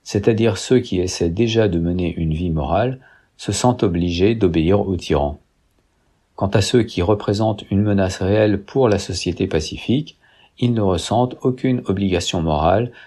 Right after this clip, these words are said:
d'obéir à une quelconque autorité. D'une manière générale, tous les ordres émanant d'une autorité, y compris les ordres intrinsèquement justifiables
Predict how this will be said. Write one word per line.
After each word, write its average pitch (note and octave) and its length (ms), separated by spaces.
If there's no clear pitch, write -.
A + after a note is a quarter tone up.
d'obéir G2 480
à G#2+ 100
une F2+ 220
quelconque A2 480
autorité. E2+ 720
D'une F3 140
manière A2 320
générale, F#2+ 760
tous - 120
les A2 220
ordres A2+ 360
émanant F#2+ 360
d'une E2+ 360
autorité, G2+ 760
y C#3+ 80
compris A#2+ 540
les F#2+ 280
ordres G#2 440
intrinsèquement G2 760
justifiables F#2+ 840